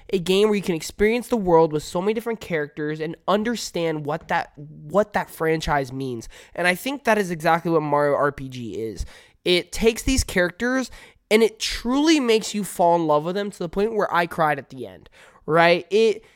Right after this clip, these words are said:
it takes Peach, it takes Mario, it takes, uh, two characters that were new to this game, um,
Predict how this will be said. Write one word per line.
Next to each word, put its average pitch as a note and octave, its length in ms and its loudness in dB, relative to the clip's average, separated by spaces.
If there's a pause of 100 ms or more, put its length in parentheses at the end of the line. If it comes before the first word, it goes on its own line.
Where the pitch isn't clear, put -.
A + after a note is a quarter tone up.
(460)
it A3+ 200 0
takes C#4 540 -2 (140)
Peach, G3+ 520 -4
it E3 140 -4
takes F3+ 300 -2
Mario, D#3 640 6
it D3 160 -6
takes, E3 480 -4 (140)
uh, D3 340 2 (140)
two G#3 180 -2
characters F3 380 0
that D3+ 180 2
were C#3+ 220 -2
new D3+ 300 -2
to D3 100 -12
this C#3 180 -10
game, D3 340 -4 (100)
um, B2 440 -6